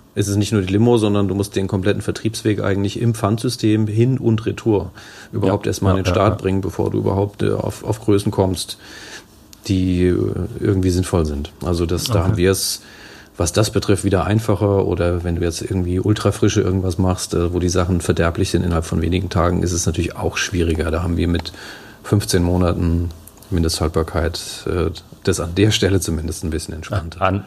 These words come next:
Speaker 2: an der einen Stelle dann, okay.
Speaker 1: Ja.
Speaker 2: Mm, du ha-, bist so ein bisschen auf die, auf die, äh, betriebswirtschaftliche Seite eingegangen.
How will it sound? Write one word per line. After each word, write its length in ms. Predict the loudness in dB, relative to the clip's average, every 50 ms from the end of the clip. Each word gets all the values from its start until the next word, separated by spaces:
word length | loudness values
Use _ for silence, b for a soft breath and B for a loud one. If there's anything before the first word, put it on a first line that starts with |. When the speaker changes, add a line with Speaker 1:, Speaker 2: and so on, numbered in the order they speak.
| -4 -2
Speaker 2:
an 160 | 0 2 4
der 180 | 4 4 4
einen 240 | 4 2 2 2 2
Stelle 380 | 0 0 -2 0 0 0 0 0
dann, 200 | 0 -2 -4 -4
okay. 300 | -4 -4 -2 0 0 0
Speaker 1:
Ja. 100 | 0 0 -4 -8 -14 B B B B B B B B B B B B 0
Speaker 2:
Mm, 180 | 2 2 2 2
du 100 | 2 2
ha-, 120 | 2 2 0
bist 260 | 0 -2 -2 -2 -2
so 80 | -2
ein 60 | -2 -2
bisschen 240 | -2 -4 -4 -4
auf 140 | -4 -6 -6
die, 240 | -6 -6 -4 -4 -4
auf 180 | -4 -6 -8 -8
die, 240 | -6 -4 -4 -2
äh, 200 | -2 -2 -4 -4
betriebswirtschaftliche 840 | -6 -6 -6 -6 -6 -6 -4 -6 -6 -4 -4 -6 -6 -4 -4 -4 -2 0
Seite 340 | 0 0 0 2 0 0
eingegangen. 720 | 0 0 0 0 0 0 0 0 2 2 2 2 0 -2